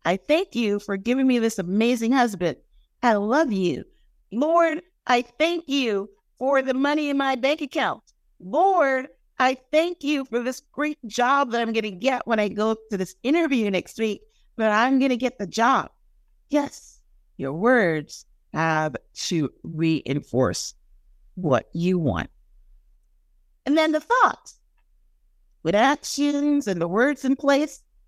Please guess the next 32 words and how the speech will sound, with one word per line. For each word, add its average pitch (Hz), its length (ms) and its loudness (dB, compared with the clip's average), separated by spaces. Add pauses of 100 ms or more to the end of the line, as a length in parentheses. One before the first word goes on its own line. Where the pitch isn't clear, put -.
(140)
the 165 100 -6
final 277 560 2 (100)
element 214 460 -2
is - 160 -8 (120)
thought. 180 240 0 (800)
By 196 140 2
giving 269 380 0
conscious 370 560 0
attention 349 540 2
to 294 100 -2
our 302 120 2
thoughts, - 520 0 (400)
we 262 280 0
reinforce 302 880 0
the 208 120 -4
reality 202 760 2 (260)
we 185 100 0
wish 185 240 -2
to 180 80 -2
recreate. 160 520 -4 (760)
We 247 80 0
become 285 340 2
more 247 360 2
aware 247 540 -2
of 185 140 -2
the 175 80 -4
thoughts 196 460 -2
that 156 160 -8
no 165 240 -2
longer 190 300 0
serve 185 240 0
us, - 280 -6